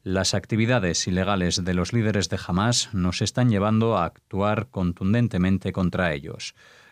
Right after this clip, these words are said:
No revelaremos cuándo o dónde sucederá, pero las medidas que podríamos tomar serán muy diferentes de las anteriores". Y agregó: "El Estado de Israel no quiere una guerra con Hamas,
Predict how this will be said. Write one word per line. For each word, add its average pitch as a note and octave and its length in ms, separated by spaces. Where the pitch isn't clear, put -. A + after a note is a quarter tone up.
No G2+ 200
revelaremos G2 800
cuándo B2 520
o F#2 80
dónde G2 300
sucederá, G#2 640
pero F2 180
las E2+ 220
medidas G2 420
que F#2+ 120
podríamos G2 640
tomar G2 380
serán A2 360
muy A#2 260
diferentes F#2 680
de F2+ 120
las F2 180
anteriores". F#2 720
Y F2 160
agregó: F2+ 500
"El G2 140
Estado G2+ 400
de E2+ 140
Israel G#2 720
no A#2+ 160
quiere F#2 300
una G#2 200
guerra F#2 360
con F2+ 160
Hamas, F#2+ 460